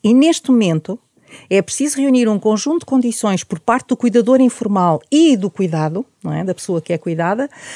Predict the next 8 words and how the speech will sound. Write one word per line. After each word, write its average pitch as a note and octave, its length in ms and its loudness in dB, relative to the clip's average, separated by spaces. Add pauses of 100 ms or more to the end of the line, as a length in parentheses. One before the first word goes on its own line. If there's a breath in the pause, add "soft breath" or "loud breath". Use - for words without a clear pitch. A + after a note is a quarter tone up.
(180 loud breath)
ah, A#3+ 720 4 (140)
que D4 220 0
realmente A#3+ 680 2
a C#4+ 40 -4
pessoa C#4+ 220 -2
tem C#4 180 2
que C4 100 -2
ter, F#3+ 440 0